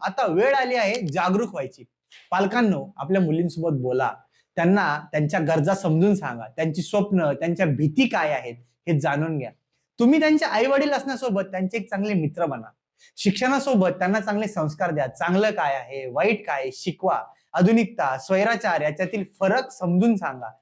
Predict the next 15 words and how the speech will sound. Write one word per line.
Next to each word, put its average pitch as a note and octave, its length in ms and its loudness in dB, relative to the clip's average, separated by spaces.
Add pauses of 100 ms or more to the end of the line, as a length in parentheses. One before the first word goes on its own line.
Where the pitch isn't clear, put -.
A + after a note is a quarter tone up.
(280)
डिजिटल B3+ 420 4
जागरूकता G3 640 0
त्यांना F#3 380 0
द्या. D3 140 -2 (400)
त्यांचे F#3 320 2
सोशल A3 340 2
मीडिया A3 260 4
ॲक्टिव्हिटी F#3+ 600 0 (380)
त्यांच्या A#3 340 2 (180)
विश्वासाने G3+ 580 0 (160)
ट्रॅक G#3 380 -4
करा. C3+ 160 -4 (300)
ते E3 60 -4
कोणाशी D#3+ 400 0 (120)
बोलतात, D3+ 500 2